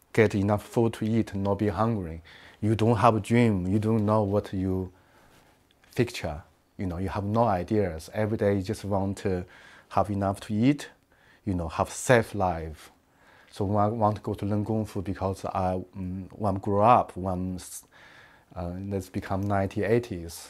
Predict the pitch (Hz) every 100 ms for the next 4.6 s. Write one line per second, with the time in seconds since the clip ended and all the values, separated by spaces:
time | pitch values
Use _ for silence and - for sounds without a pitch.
0 | - - 87 85 82 - - 95 - 98
1 | 95 90 90 95 85 _ _ - - 92
2 | - 95 92 101 95 - - - - -
3 | - - 98 95 95 98 - 110 92 90
4 | 101 95 95 95 95